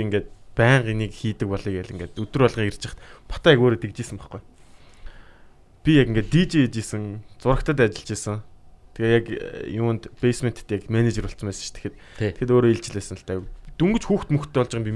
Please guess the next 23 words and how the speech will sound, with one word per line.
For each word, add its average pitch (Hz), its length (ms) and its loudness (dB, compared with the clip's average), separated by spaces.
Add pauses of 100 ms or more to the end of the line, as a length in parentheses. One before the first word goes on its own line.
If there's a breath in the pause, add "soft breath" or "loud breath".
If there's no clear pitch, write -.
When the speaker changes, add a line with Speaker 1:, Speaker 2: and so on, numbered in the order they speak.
(100)
Speaker 1:
мдэг 190 160 2
байж 143 160 0
байгааг 107 160 -6
сонсож 101 160 -8
байгаа 101 160 -8
байхгүй. - 220 -12 (260 loud breath)
Speaker 2:
Мгм. 95 160 -6 (480 loud breath)
Speaker 1:
Хүүхдтэй 113 320 -6
байна. 101 240 -4
Тэгээд 101 160 -4 (320 soft breath)
хүн 151 80 2
чинь 156 160 -4
тэгэж 170 160 0
бодож - 160 -4
ш. - 160 -14
Хүүхд 202 240 -2
их - 80 -8
нэртэй 165 320 2
болчоо 131 240 -2
те. 131 120 0 (120)
Ингээд 113 240 0 (480)
ийм 139 320 0
хийгээ 117 260 -2